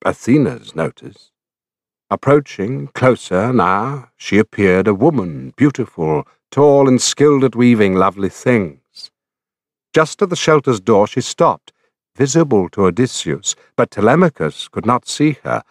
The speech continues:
sense her there. The gods don't show themselves to every man alive. Odysseus saw her,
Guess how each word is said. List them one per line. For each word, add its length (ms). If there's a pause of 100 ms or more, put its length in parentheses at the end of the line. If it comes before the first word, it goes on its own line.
(160)
sense 540
her 100
there. 420 (220)
The 80
gods 340
don't 240
show 240
themselves 580
to 140
every 280
man 260
alive. 760 (880)
Odysseus 580
saw 300
her, 320